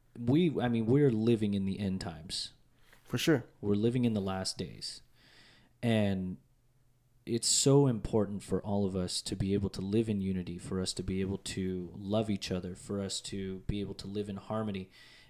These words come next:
Speaker 1: And this is not just something that I'm saying. This is biblical. This is
Speaker 2: Correct.
Speaker 1: not just
Speaker 2: Right.
Speaker 1: words that are out of my head. This is words that came out of God's mouth. You know, this is,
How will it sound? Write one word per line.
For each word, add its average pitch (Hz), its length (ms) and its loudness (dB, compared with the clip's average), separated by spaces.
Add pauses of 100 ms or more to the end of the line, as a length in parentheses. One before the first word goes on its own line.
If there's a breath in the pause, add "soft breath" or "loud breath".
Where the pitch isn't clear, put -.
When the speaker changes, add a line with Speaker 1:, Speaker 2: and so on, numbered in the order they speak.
(120)
Speaker 1:
And 104 380 -4 (300)
this 135 200 -2
is 147 140 -2
not 139 200 -4
just 120 200 0
something 120 360 -4
that 95 300 -4 (100)
I'm 120 280 0
saying. - 460 0 (200)
This 120 180 -2
is 107 360 -2 (400)
biblical. - 540 0 (460 soft breath)
This - 180 -6
is 113 120 0
Speaker 2:
Correct. 123 160 6
Speaker 1:
not 120 120 2
just 113 220 2
Speaker 2:
Right. 117 180 4
Speaker 1:
words 104 380 4
that 101 200 -2
are 95 220 -2 (200)
out 107 140 0
of 95 60 0
my 104 240 2
head. 92 300 -6
This 107 200 -4
is - 640 -4
words 110 400 2
that - 340 -6
came 113 200 0
out 101 100 2
of 95 80 -4
God's 98 320 -2
mouth. - 420 -10 (460)
You 107 120 -2
know, 101 160 0
this 104 200 -4
is, 101 180 -2